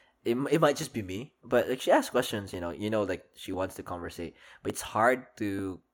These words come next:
conversate with her, conversate with her through text and not to go, like,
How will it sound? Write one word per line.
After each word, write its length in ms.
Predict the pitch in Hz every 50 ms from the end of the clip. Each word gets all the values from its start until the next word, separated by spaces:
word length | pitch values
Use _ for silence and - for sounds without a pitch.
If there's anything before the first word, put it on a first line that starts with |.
| _ _ -
conversate 640 | - - 101 107 107 98 95 - - 95 90 - -
with 160 | - 85 80 78 76
her, 80 | - _ -
conversate 520 | - 139 135 131 117 117 - - 104 85 80
with 140 | 87 85 - -
her 240 | 80 78 78 78 _ _ _ _ _ _ _ _ _ _ _ _ _ _ _ _ _ _
through 380 | _ - - - 107 98 95 87 - _ _ _ _ _ _ _ _ _ _ _ _ _ _ -
text 300 | - 104 98 - - -
and 80 | - - 87
not 180 | 90 90 - -
to 40 | 104
go, 220 | 90 - - - -
like, 240 | - 98 90 82 -